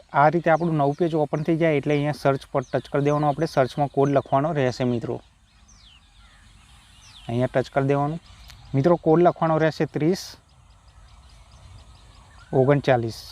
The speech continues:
મિત્રો, ત્રીસ ઓગણચાલીસ લખી અને સર્ચ પર ટચ કરી દેવાનું આપણે. ટચ કરશું એટલે આ પેજ લોડિંગ લેશે મિત્રો.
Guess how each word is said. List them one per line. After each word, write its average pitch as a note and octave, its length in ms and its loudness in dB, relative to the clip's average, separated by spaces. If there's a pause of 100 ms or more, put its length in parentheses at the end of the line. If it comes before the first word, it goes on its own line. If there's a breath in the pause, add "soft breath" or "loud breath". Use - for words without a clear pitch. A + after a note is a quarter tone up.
(1500)
મિત્રો, D#3+ 240 0
ત્રીસ E3 380 2
ઓગણચાલીસ D#3 600 4
લખી D#3+ 260 0
અને D3+ 100 -2
સર્ચ C3+ 380 -4
પર C3+ 120 -4
ટચ - 280 -8
કરી C#3+ 160 0
દેવાનું D#3 220 0
આપણે. D#3 240 -2 (640)
ટચ C#3 180 -4
કરશું D3+ 320 0
એટલે D3 100 2
આ C#3+ 140 -2
પેજ C#3 260 0
લોડિંગ C3 300 0
લેશે C#3+ 240 -4
મિત્રો. D#3 180 -4